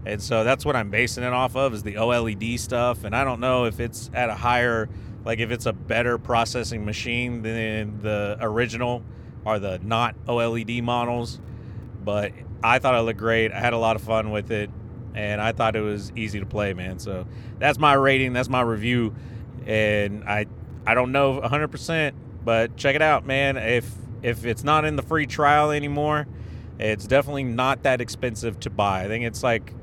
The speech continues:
I, I, for sure it's under thirty bucks. It's probably, like, twenty-five or something like that, if I, I remember correctly. But check it out. I loved it.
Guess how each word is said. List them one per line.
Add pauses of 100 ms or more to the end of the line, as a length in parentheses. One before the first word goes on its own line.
(340)
I, (100)
I,
for
sure
it's
under
thirty
bucks. (280)
It's
probably,
like,
twenty-five
or
something
like
that,
if
I,
I
remember
correctly. (560)
But
check
it
out. (340)
I
loved
it.